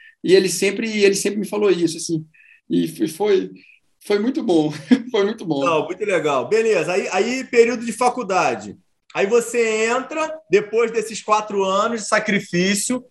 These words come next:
Speaker 2: tem toda aquela metodologia que provavelmente você conseguiu construir pra estudo de vestibular, que é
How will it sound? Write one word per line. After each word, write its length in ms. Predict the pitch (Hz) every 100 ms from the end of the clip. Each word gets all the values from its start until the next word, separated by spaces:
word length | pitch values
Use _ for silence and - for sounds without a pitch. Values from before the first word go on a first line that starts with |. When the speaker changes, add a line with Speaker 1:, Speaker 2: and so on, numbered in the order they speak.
| _ _
Speaker 2:
tem 180 | 220 240
toda 420 | 220 - 226 294
aquela 480 | 285 - 247 233 196
metodologia 920 | 160 190 247 247 220 220 214 165 156 170
que 140 | -
provavelmente 500 | 196 190 190 185 185
você 100 | 185
conseguiu 400 | 196 185 165 190
construir 840 | 190 185 - 180 170 170 160 - - _ _
pra 140 | 160 185
estudo 500 | - - 214 175 170
de 160 | 151
vestibular, 920 | 160 170 - 165 165 139 147 185 - - _ _ _
que 120 | 190
é 300 | 202 - -